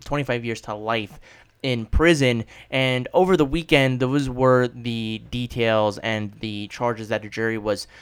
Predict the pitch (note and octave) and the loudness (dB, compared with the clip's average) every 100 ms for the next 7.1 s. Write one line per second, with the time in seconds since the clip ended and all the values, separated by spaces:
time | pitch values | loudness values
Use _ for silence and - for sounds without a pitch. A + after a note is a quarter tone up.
0 | - - D#3+ D3+ C#3+ C#3+ C3 B2 A#2 A2 | -20 0 0 4 2 4 4 4 0 -2
1 | A2+ A2+ A2+ A2 - _ _ _ - A2+ | -2 0 0 0 -6 _ _ _ -12 -10
2 | - B2 A2+ A2 G#2+ A2+ G#2+ G#2 G#2 - | -2 0 0 -2 0 2 2 0 -6 -16
3 | - - _ B2 A#2+ D3+ D#3 C#3 D3+ C3 | -18 -20 _ -4 0 2 2 0 2 2
4 | B2+ B2 A#2 A#2+ A#2 A#2 A#2 A2+ A2 G#2 | 0 -2 0 0 0 0 0 2 0 -4
5 | - - _ C#3 C3+ - C3 C3+ C3 C#3 | -10 -20 _ -2 -2 -4 -4 -4 -4 -2
6 | D3 C#3+ C#3 C3+ C3 B2+ A#2+ B2 A#2+ A#2 | -2 -4 -2 2 2 2 0 2 2 0